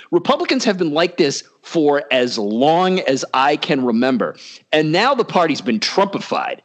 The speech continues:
So it's even harder for any bipartisan consensus to be reached. There's no appetite on the Republican side to work with Democrats. None. Ronald Reagan and Tip O'Neill are not walking through that door. And they're not gonna walk through that door 'cause they're dead,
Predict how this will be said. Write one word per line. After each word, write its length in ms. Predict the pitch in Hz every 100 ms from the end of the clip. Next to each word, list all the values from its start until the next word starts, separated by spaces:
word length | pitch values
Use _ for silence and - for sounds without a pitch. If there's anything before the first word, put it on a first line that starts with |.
| - - -
So 200 | 185 170
it's 160 | -
even 280 | 214 175 147
harder 500 | 117 - 196 180 98
for 160 | - 151
any 140 | 147
bipartisan 720 | 120 127 - 147 123 120 113 104
consensus 560 | 120 - 123 104 113
to 140 | - 107
be 100 | 104
reached. 240 | 190 -
There's 160 | 269 330
no 160 | 269
appetite 640 | - 139 139 - - 131
on 100 | 135
the 80 | 113
Republican 540 | 113 - 131 120 135 120
side 300 | - 110 113
to 60 |
work 320 | 101 117 120
with 140 | 117 98
Democrats. 640 | 120 110 120 175 185 -
None. 400 | 180 277 117 73 - _ _ - - - -
Ronald 420 | 202 302 330 180
Reagan 460 | 240 247 220 175 165
and 280 | 143 147 -
Tip 260 | - 214
O'Neill 720 | 196 170 175 147 117 95 - - -
are 140 | 143 156
not 360 | 170 196 233
walking 420 | 175 165 156 160
through 240 | 127 165 156
that 280 | 139 120 110
door. 380 | 143 90 65 _ - -
And 100 | 165
they're 80 |
not 160 | 214 262
gonna 140 | 247
walk 180 | 202 180
through 160 | - 185
that 180 | 160 160
door 200 | 147 143
'cause 180 | 143
they're 160 | 117 127
dead, 560 | - - 156 95 82